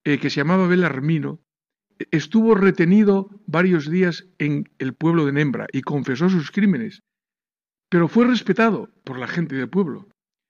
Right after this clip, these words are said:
Y Segundo, que era el hijo menor del beato Segundo Alonso, un hermano del que luego fue claretiano, era practicante, técnico sanitario y luego fue médico. Y este atendió gratis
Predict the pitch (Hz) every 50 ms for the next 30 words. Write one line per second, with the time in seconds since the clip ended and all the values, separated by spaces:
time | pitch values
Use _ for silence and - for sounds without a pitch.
0 | _ _ _ _ _ _ _ _ _ _ - 175 170 - - 180 160 196 269 285
1 | 254 220 180 170 147 - 208 214 220 202 185 196 220 214 - - 190 175 151 143
2 | 135 143 165 190 190 165 147 139 139 143 135 131 - - - 131 131 123 131 139
3 | 160 - - 151 - - 127 131 160 151 147 135 120 120 117 110 101 - 131 131
4 | - - _ _ _ - 160 170 170 151 135 131 135 147 151 151 147 139 127 123
5 | 117 139 127 139 135 135 120 - 139 135 139 143 135 135 120 - 131 123 120 123
6 | 131 - - - _ _ _ - 180 202 220 220 - _ _ _ - 156 147 143
7 | - - 165 147 - 208 208 175 139 117 - 113 98 - - _ _ _ _ -
8 | 196 190 202 190 185 180 175 175 147 - 151 147 139 120 156 151 143 120 117 120
9 | 120 139 156 180 180 151 - - 180 170 165 165 156 123 113 - - 101 98 _
10 | _ _ _ _ _ _ _ _ _ _ _ _ _ _ _ _ _ _ _ _
11 | - 175 214 226 - 226 262 254 - - - 208 196 202 208 - - - - _
12 | _ _ _ - 165 170 147 - 180 170 170 165 233 262 254 226 220 247 254 233
13 | - 175 135 117 104 - - - - - - _